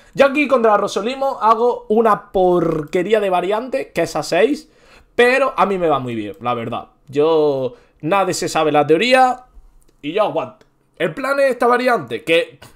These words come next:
que, bueno, en verdad sí la recomendaría, pero no es buena. Os lo digo ella. Es básicamente poner esta estructura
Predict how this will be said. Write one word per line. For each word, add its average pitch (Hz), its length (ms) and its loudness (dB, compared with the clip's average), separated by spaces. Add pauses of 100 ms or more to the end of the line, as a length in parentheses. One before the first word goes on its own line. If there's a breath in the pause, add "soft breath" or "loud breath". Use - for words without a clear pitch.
(1040)
que, 147 280 -4
bueno, 202 200 -6
en 131 80 -8
verdad 147 220 -4
sí 302 140 -8
la 190 140 -2
recomendaría, 123 640 -8 (120)
pero 120 240 -8
no 147 100 -6
es 160 80 -8
buena. 110 240 -14 (360)
Os 120 200 -10
lo 117 100 -8
digo 135 180 -6
ella. 110 260 -8 (2000)
Es 220 160 2
básicamente 139 640 -4 (920)
poner 185 240 2
esta 226 220 0
estructura 214 640 -2